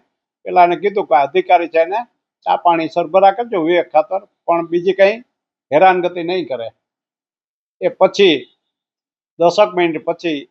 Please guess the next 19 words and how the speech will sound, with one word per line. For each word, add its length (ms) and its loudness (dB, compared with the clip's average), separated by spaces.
એ 200 -10
વેપારીનો 560 0
મને 200 -8
ફોન 320 -2
આવ્યો 220 0
કે 60 -10
ભાઈ 220 -2
આ 180 -2
ભાઈએ 260 2
મારું 240 -8
કામ 220 -4
પતાવી 420 0
દીધું, 340 -10
બાર 240 -2
હજાર 240 -2
રૂપિયા 320 -12
મારો 180 -6
દંડ 240 -10
કર્યો 280 -14